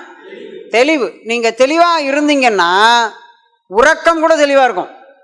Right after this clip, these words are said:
உறக்கம் கூட தெளிவா இருக்கும்.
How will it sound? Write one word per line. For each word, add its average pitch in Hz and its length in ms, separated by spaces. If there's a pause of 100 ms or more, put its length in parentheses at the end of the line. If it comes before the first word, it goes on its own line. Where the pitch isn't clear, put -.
(540)
உறக்கம் 247 380
கூட 285 360 (600)
தெளிவா 277 480
இருக்கும். 202 360